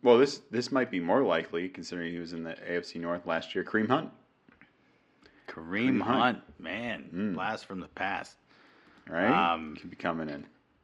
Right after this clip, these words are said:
Speaker 2: Yeah,
Speaker 1: Ohio
Speaker 2: I mean,
Speaker 1: native.
Speaker 2: uh, some of these, some of these, uh, running backs that we've seen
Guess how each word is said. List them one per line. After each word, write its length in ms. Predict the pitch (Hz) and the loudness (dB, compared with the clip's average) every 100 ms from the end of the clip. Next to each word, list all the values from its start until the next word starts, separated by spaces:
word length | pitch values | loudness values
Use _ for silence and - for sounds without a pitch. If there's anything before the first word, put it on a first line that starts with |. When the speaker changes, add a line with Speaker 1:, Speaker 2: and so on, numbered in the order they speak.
| _ _ _ - | _ _ _ -12
Speaker 2:
Yeah, 200 | 98 120 | 0 4
Speaker 1:
Ohio 180 | 92 92 | 4 4
Speaker 2:
I 80 | 92 | 2
mean, 180 | 131 123 | 2 2
Speaker 1:
native. 40 | |
Speaker 2:
uh, 120 | 113 - - - | 0 -8 -16 -10
some 260 | - 135 | -2 0
of 80 | 151 | 0
these, 400 | 123 113 101 - - _ _ | -2 -4 -8 -16 -20 _ _
some 180 | - 123 | -8 -4
of 80 | 131 | -2
these, 300 | 120 104 95 | -4 -6 -4
uh, 400 | 101 95 92 90 - - _ _ 98 | -2 0 -2 -4 -8 -20 _ _ -2
running 320 | 104 110 101 | 0 0 0
backs 380 | 101 101 98 - | 0 0 0 -6
that 120 | 87 | -10
we've 220 | 85 82 | -10 -10
seen 480 | - 101 101 92 90 | -8 -6 -4 -6 -8